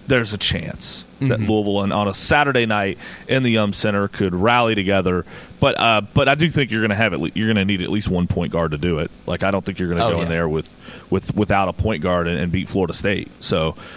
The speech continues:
Speaker 1: um, you know, this is where we are, and, and this is what we'll do. So, so it's Groundhog Day. So when,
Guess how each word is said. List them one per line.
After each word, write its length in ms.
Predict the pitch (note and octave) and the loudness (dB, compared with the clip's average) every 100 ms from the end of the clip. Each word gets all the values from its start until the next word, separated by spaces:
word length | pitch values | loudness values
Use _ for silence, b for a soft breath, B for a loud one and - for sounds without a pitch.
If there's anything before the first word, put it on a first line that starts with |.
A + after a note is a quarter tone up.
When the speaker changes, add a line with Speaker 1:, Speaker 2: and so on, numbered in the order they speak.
| B | B
Speaker 1:
um, 400 | - F2 E2 E2 - - | -2 0 0 -4 -12 -6
you 120 | A#2 | 0
know, 160 | E3 B2+ | 2 2
this 140 | - | 0
is 120 | A#2+ | 2
where 140 | C3 B2+ | 4 4
we 140 | B2+ | 6
are, 340 | B2 C#3+ E3+ A2+ | 6 6 4 2
and, 160 | G2+ B B B | 0 B B B
and 100 | G2+ | -2
this 140 | G#2+ | 0
is 120 | G#2 G2 | -2 -2
what 140 | E2 | -2
we'll 100 | F#2+ | -2
do. 320 | F2+ G2 F2+ | -2 -2 -2
So, 300 | E2+ G#2 F#2 - B B B | -2 0 -2 -4 B B B
so 180 | D3 F3 | 2 2
it's 120 | - | 4
Groundhog 580 | F#3 F#3+ G3+ D3+ C3 A#2 | 4 6 6 6 6 4
Day. 320 | A2+ A2 A2+ - | 4 6 4 -2
So 240 | - C#3+ A#2+ | 0 4 4
when, 460 | G2 C3+ C#3 C3 | 4 2 2 0